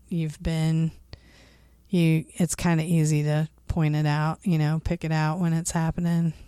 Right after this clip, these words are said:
when you're being played. That's why I'm like, mm, this whole, this whole trial is interesting. And I think that it's interesting that the U N, uh, her family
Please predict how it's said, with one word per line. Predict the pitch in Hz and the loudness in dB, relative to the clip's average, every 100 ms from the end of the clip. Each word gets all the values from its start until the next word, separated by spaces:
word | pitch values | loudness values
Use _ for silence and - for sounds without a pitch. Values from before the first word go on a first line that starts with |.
| - _ _ _ _ _ - - - - - - | -20 _ _ _ _ _ -20 -20 -20 -20 -16 -12
when | 180 160 | -6 -4
you're | 160 160 160 160 - - - - - - - - | -2 -4 -4 -6 -12 -20 -20 -20 -20 -20 -10 0
being | 170 165 160 | 4 4 2
played. | - 165 160 160 165 160 - - - _ - _ _ _ _ _ | 0 2 2 4 2 0 -2 -12 -20 _ -20 _ _ _ _ _
That's | - 160 170 | -4 -2 0
why | 156 156 | 0 2
I'm | 156 156 156 | 2 2 2
like, | 156 151 | 2 0
mm, | - 165 160 151 - - _ - - - - _ - | 0 2 2 2 -2 -12 _ -20 -20 -20 -20 _ -2
this | 165 | 0
whole, | 160 160 147 - _ | 2 2 2 -2 _
this | 190 202 | -2 2
whole | 190 156 | 2 2
trial | - 156 147 147 | 2 2 2 2
is | 147 151 | 2 2
interesting. | 147 147 147 147 - - 156 160 156 - - _ _ _ - | 2 2 0 0 -2 0 2 0 -2 -8 -20 _ _ _ -6
And | 170 156 156 | 0 2 2
I | 151 | 0
think | - 160 | -2 -2
that | 151 | 0
it's | 151 147 - | 0 0 -2
interesting | 156 147 160 156 - 156 147 143 | -2 0 0 0 0 0 -2 -2
that | 147 | -4
the | - | -2
U | 156 156 156 | -2 0 0
N, | 151 151 151 151 151 - - - - _ _ 185 | 0 2 0 0 -4 -10 -20 -20 -20 _ _ -4
uh, | 156 151 | -2 -4
her | - 156 | -4 -4
family | 139 160 160 160 160 156 151 156 | -2 0 0 2 2 2 2 0